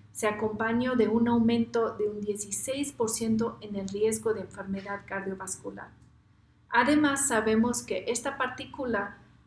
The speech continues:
está asociado con estenosis aórtica también. Y finalmente, en un análisis reciente de datos de U K Biobank, um, se examinó el riesgo aterosclerótico asociado con lipo-A en una población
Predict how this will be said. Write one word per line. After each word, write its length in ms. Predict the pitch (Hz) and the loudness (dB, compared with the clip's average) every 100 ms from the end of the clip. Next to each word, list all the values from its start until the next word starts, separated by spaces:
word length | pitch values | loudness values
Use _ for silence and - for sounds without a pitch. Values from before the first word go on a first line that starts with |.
| _ | _
está 320 | 220 220 240 | -2 0 0
asociado 1000 | 240 262 262 - 254 240 220 220 - - | 0 0 -2 -2 2 2 4 4 2 -2
con 280 | - 226 226 - | -2 0 0 -2
estenosis 680 | 214 - 196 202 208 214 196 | -6 -4 -4 -4 -2 -4 -2
aórtica 680 | 196 220 226 208 185 180 - | 2 2 2 -6 -12 -14 -12
también. 360 | 185 95 92 - - _ _ _ _ _ _ - - _ _ | -8 -8 -8 -12 -20 _ _ _ _ _ _ -14 -14 _ _
Y 120 | 247 | -6
finalmente, 520 | 262 320 330 311 285 262 | -2 4 4 4 4 4
en 120 | 247 | 4
un 140 | 294 | 4
análisis 600 | 311 285 262 262 262 233 | 4 4 2 0 -4 -2
reciente 640 | 208 202 - 240 233 233 214 | -2 0 0 2 2 2 0
de 180 | 196 196 | 0 0
datos 440 | 220 220 254 240 | 0 2 0 0
de 80 | 214 | -2
U 240 | 202 233 | -2 -6
K 100 | - 226 | -2 -2
Biobank, 640 | 214 208 202 220 233 202 - - - _ _ - | 0 -4 -2 -4 -4 -8 -16 -20 -20 _ _ -2
um, 160 | 220 | 2
se 140 | 220 220 | 6 4
examinó 680 | 220 233 226 226 233 285 | 4 4 4 6 6 6
el 400 | 294 254 233 - | 4 4 0 0
riesgo 480 | 226 233 262 - 269 | 0 2 2 2 0
aterosclerótico 1120 | - 226 - 208 208 208 202 226 220 240 233 214 | 0 -4 -4 -2 -2 -4 -2 -2 -4 -4 0 0
asociado 720 | 208 202 190 240 247 302 294 | 0 -2 0 2 2 0 -2
con 180 | 233 208 | -2 -2
lipo-A 720 | 214 - 196 208 233 240 214 | -4 -4 -4 -2 -2 -2 -4
en 160 | 214 226 | 2 4
una 280 | 254 277 | 4 0
población 720 | 254 233 220 214 - 220 226 | 0 0 2 0 0 2 2